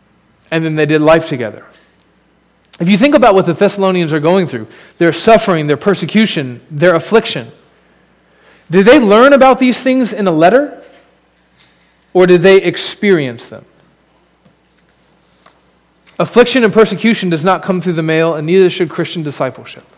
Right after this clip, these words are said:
That's not to say that Skype calls and letters and long-distance relationships don't have a place. They do. But you have to understand that they have a very,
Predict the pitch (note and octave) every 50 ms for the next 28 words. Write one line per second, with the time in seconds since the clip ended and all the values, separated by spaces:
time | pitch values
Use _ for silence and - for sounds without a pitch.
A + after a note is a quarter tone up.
0 | _ _ _ _ _ _ _ _ _ _ _ _ _ _ _ _ _ _ _ _
1 | _ _ _ _ _ _ _ _ _ _ _ _ _ _ _ _ - D3+ C#3+ G#3
2 | G#3+ G3 G3+ - - G#3+ G#3 G3+ E3 - - G3+ G3 G3 - - G3 G3+ G3 G3+
3 | F3 F3 F#3 F3 E3+ E3+ F3+ F#3 F#3 F3+ D3+ F3+ E3 D#3 D#3 D#3+ F3 F3+ E3+ F3
4 | E3+ - G3 F3 - F3+ D#3+ D#3+ D#3 - F3 D#3 - F3+ D#3 - - E3 E3 D3
5 | D#3+ E3 D#3 E3+ D#3 - - C#3 C#3+ C#3 - - F3 E3+ D3 C#3+ C3 B2+ C3+ D3
6 | C3+ - _ _ _ _ _ _ _ _ _ _ _ _ _ _ _ _ _ _
7 | _ _ _ _ _ _ - E3+ E3+ E3+ D#3+ C#3+ F3+ F#3+ F#3+ - - - F#3 F3+
8 | F3 E3 - - F3+ E3 D#3+ D#3+ D#3 D3+ C#3+ C3 D3+ C#3+ C#3 D#3 D3 C#3 C3 C3
9 | C3+ D3 D#3 D#3+ E3 D#3+ D#3 D#3 D3